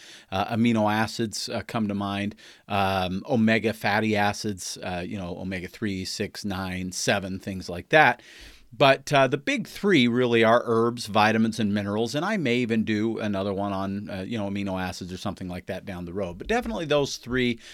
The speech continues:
because I think there's a lot of good, valid reason to be pretty confused about what all that stuff means. So as I have said on previous episodes of my show,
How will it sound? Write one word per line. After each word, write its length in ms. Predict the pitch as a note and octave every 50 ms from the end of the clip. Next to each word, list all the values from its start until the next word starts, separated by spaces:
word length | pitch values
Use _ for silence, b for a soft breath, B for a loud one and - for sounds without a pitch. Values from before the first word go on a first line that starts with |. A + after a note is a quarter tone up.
| B B _
because 240 | D#3 C#3+ - F3 F3
I 100 | F3+ E3+
think 320 | - - C4 C4+ A3 -
there's 160 | G3 E3+ C3+
a 60 | C#3+
lot 460 | B2 A#2 A2 A#2 B2+ B2+ C3 C3+ C3+ B2+
of 220 | A2+ G2 F2 - - B2 - - - _ _ _
good, 400 | - D#3+ E3 D#3+ D#3 D3+ A#2 F2+
valid 500 | F2+ F#2 A#2+ A2+ A2+ A#2+ B2 A#2 A2 F#2
reason 460 | F#2+ G#2 A2 A2+ A2 - A2+ G#2 F#2
to 140 | E2 F#2+ F#2+
be 340 | F2 A2 G#2+ G#2 G2+ F#2+ b b b b b b b b b b b b _ _ _ _ _
pretty 220 | - A#3+ C4+ B3+
confused 840 | - - D3+ A#2+ A2 - - D3+ D#3+ D3 B2 A#2 A2 A2 G#2+ - B2
about 360 | A2+ G#2 A#2 A2 G#2+ - -
what 340 | B2 G#2+ A#2+ B2+ C3 - - _
all 260 | B2+ A#2+ B2 A#2+ A#2
that 320 | G2+ A#2+ A2 G#2+ G#2+ -
stuff 460 | - - - - - G#2+ G2+ F#2+ - -
means. 520 | G#2 A#2 C#3+ D3 B2+ A2 F#2+ E2+ E2 -
So 440 | - - - C3 A#2 A2+ A#2 A#2+ -
as 300 | C3+ C#3 D3 F3+ F3 D3
I 160 | D#3+ C#3+ C3+
have 180 | B2 B2+ A#2 -
said 300 | - - C#3 B2+ A#2+ A#2
on 180 | A2+ G#2+ G#2+ G2
previous 500 | - - C3+ C3 A#2 A2+ G#2+ G2+ - A#2+
episodes 640 | A2+ A2 - A2 - - A2 G2+ G2 F#2+ - - -
of 260 | - A2+ G#2 G2 F2+
my 220 | G#2 G#2 F#2 F#2 F2+
show, 480 | - - - G#3+ G#3 F3 C3+ B2+ B2